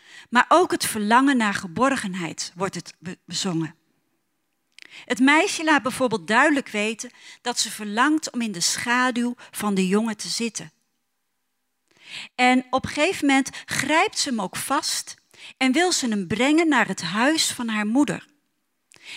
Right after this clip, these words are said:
En als je in de, in het Oude Testament iemand brengt naar het huis van je moeder, dan heb je een huwelijk op het oog.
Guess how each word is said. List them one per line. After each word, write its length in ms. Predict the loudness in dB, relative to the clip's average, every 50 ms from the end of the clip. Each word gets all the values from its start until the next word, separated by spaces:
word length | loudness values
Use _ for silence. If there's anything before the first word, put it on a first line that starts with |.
| -8 0
En 140 | 2 4 6
als 180 | 6 4 2
je 60 | 0
in 120 | 0 -2 0
de, 300 | 0 0 0 0 0 0
in 100 | 0 -2
het 140 | -4 -2 2
Oude 240 | 2 4 4 4 2
Testament 500 | -2 -4 -4 -4 -4 -2 -2 -2 -2 -2
iemand 360 | 0 0 0 0 0 -6 -8
brengt 320 | -4 0 2 2 2 2
naar 120 | 0 -4 -4
het 120 | -4 -6
huis 320 | -6 -4 -2 -2 -2 -2 -4
van 180 | -6 -6 -6
je 80 | -6 -6
moeder, 320 | -4 -4 -4 -4 -6 -6 -8 -16 -20 -20 -18 _
dan 140 | -4 0 0
heb 160 | 0 0 0
je 120 | -2 -2
een 160 | -2 -2 -2
huwelijk 420 | -4 -4 -4 -4 -4 -4 -6 -6 -10
op 60 | -14
het 200 | -12 -14 -14 -12
oog. 440 | -12 -14 -14 -16 -20 -20 -20 -20